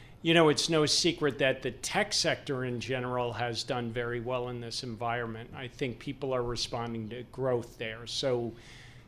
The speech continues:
you know, the tech names that I cover, Zoom is a good example, RingCentral, Cloudflare, a number of those names continue to post double-digit growth, even, you know, during this tough economic environment.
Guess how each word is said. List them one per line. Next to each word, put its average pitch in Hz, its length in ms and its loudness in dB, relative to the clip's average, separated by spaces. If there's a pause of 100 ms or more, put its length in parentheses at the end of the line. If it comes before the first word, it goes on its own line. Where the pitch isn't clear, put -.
you 139 120 0
know, 139 100 4
the 127 160 2
tech 165 320 0
names 143 360 2
that 131 180 2
I 135 160 6
cover, 127 420 0
Zoom 127 380 -2
is 117 180 -4
a 123 60 -4
good 123 160 -2
example, 120 680 -4
RingCentral, 123 800 -4
Cloudflare, 117 960 -2 (480)
a 160 80 2
number 170 480 10
of 156 80 8
those 139 340 6
names 131 360 0
continue 185 560 2
to 143 60 4
post 131 640 0
double-digit 135 680 2
growth, 143 540 6
even, 135 580 0 (180)
you 147 200 -4
know, 123 180 -2 (120)
during 139 440 2
this 120 300 0
tough 131 320 -2
economic 120 600 -2
environment. 117 720 -2